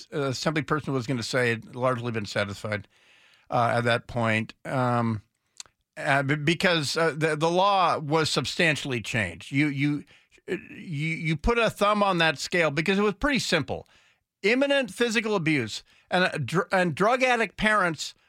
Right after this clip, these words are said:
are an imminent physical abuse. That's what Oregon says. That's what Idaho says.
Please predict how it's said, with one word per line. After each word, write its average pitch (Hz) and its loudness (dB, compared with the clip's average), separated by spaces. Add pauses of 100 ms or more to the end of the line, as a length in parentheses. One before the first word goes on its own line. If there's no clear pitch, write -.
are 165 2
an 165 0
imminent 220 2 (100)
physical 185 0
abuse. 151 0 (680)
That's 135 2
what 156 2
Oregon 202 2
says. 165 0 (300)
That's 117 -2
what 123 0
Idaho 180 4
says. 185 0